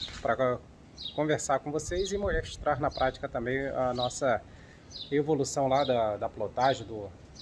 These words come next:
do Araquá. No último vídeo vocês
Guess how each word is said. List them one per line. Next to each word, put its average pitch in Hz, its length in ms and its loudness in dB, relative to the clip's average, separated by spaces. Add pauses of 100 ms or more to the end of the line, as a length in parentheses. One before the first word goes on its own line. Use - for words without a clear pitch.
(140)
do 104 100 -4
Araquá. 127 480 0 (560)
No 143 120 -4
último 160 380 -2
vídeo 143 360 -2
vocês 139 520 -4